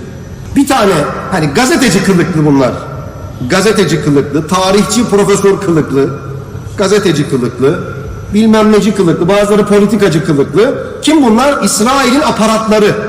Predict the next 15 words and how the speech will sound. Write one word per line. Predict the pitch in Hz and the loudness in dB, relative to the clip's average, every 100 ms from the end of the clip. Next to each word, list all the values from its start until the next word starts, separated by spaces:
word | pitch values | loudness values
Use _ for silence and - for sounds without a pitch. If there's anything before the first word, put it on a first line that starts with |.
| - - | -10 -4
Türkiye'de | - 247 214 226 185 | 2 2 4 2 4
yaşayan. | 160 151 165 214 269 - - - | 2 0 0 0 -2 -10 -10 -4
Hani | 220 196 | -2 0
bana | 202 254 | 0 0
diyorlar, | 233 208 165 123 - - - | 2 2 2 -2 -6 -12 -12
"Senin | - 196 220 | -4 2 2
mamanı | 202 190 196 208 | 2 2 4 2
keserlerse | 202 196 202 196 208 202 156 | 2 0 2 4 2 2 -2
ben | 165 165 | 0 0
göğe | 180 180 170 220 185 - 135 | 2 2 0 0 -2 -6 -2
bir | |
yerden | 156 156 156 202 220 | 0 2 2 -2 -2
ekstra | 170 - 175 190 | -4 -4 -4 -4
para | 156 156 | -2 0
alıyormuşum. | 160 135 123 117 107 110 | 0 0 -2 -4 -6 -8